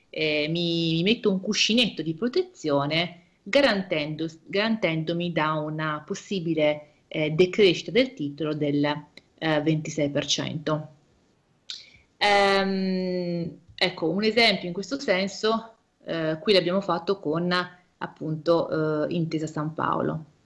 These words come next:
Ehm, un'alternativa, eh, a chi, diciamo, per chi non, non avesse il tema del recupero delle minusvalenze a, a fine anno e quindi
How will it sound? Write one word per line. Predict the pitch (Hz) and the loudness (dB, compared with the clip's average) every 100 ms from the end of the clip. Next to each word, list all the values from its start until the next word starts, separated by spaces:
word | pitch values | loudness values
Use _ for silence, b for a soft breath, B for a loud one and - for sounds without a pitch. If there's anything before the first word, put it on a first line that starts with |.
| _ B B B B B B - | _ B B B B B B -2
Ehm, | 196 190 190 190 190 185 185 185 185 180 175 - | 2 4 6 4 2 2 2 0 0 0 -2 0
un'alternativa, | 254 359 285 277 202 185 190 254 214 160 147 151 156 _ | 4 6 6 4 2 2 0 2 4 4 2 0 -8 _
eh, | - 165 156 156 156 151 147 143 139 - - - - | -6 -4 -2 -2 -2 -2 0 2 2 0 -2 -4 -8
a | - 165 165 | -2 -2 -2
chi, | - 208 220 180 | -4 -2 0 0
diciamo, | 156 160 185 185 170 - - - - - - - | -4 -4 0 0 0 -6 -16 -20 -20 -20 -20 -20
per | - 160 | -10 -10
chi | - 214 | -2 0
non, | 208 185 | 2 2
non | 180 170 | 2 2
avesse | 175 226 190 | 2 4 2
il | 185 | 2
tema | - 185 202 180 | 2 2 2 0
del | 170 | 0
recupero | 160 - 196 190 180 | -2 -6 -10 -2 0
delle | 165 | 2
minusvalenze | 165 160 160 180 185 180 160 | 0 0 0 0 0 -2 -2
a, | - - | -4 -8
a | - | -4
fine | - 170 | -2 2
anno | 190 196 165 151 | 4 4 4 -2
e | |
quindi | 156 185 170 160 | -6 -6 -4 -6